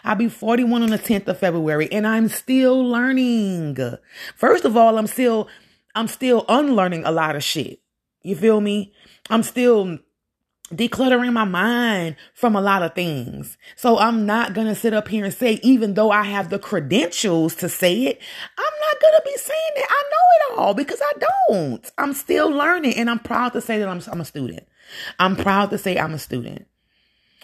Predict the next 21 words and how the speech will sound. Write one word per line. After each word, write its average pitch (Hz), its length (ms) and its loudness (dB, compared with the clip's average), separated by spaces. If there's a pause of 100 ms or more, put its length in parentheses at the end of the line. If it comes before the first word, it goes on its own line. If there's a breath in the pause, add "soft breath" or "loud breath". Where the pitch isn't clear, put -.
(160 loud breath)
I 190 240 4
actually 190 540 -2
enjoy 170 840 2
sitting 170 320 -8
to 170 140 -10
the 147 80 -8
feet - 560 -10 (320 loud breath)
of 165 160 0
my 165 200 -2
Baba 165 680 -2
or 170 180 -2
any 226 340 2
elder 175 460 0
that 170 240 -2
wants 185 300 -6
to 151 100 -18
teach - 480 -6
and 170 100 -2
has 175 200 -2
the 156 120 2
knowledge. 185 1200 0